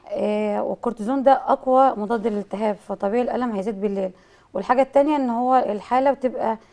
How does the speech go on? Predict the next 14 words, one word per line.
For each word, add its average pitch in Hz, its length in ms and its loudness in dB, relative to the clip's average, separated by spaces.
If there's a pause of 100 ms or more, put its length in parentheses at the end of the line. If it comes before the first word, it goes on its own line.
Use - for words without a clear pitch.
(220)
واخدة 262 460 6
وضع 240 340 4
ركود 240 400 2
أو 196 400 -2
ثابتة 254 400 0
فترة 240 300 0
طويلة 254 400 2 (260)
في - 120 -4
وضع 254 160 4
معين 247 200 2
اللي 262 120 0
هو 254 80 4
وضع 254 180 2
النوم. 240 260 -2